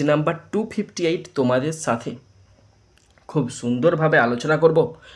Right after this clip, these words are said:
তোমাদের বোঝানোর চেষ্টা করব। বন্ধুরা,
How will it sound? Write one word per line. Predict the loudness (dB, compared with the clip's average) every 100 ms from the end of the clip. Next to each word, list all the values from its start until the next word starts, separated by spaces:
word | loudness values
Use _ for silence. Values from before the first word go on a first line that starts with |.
| -16 -2
তোমাদের | 2 4 4 0 -2 -2
বোঝানোর | -4 -2 -4 -6 -6
চেষ্টা | -8 -8 -12 -12
করব। | -14 -18 _ _ _ _ -2
বন্ধুরা, | -2 -2 -10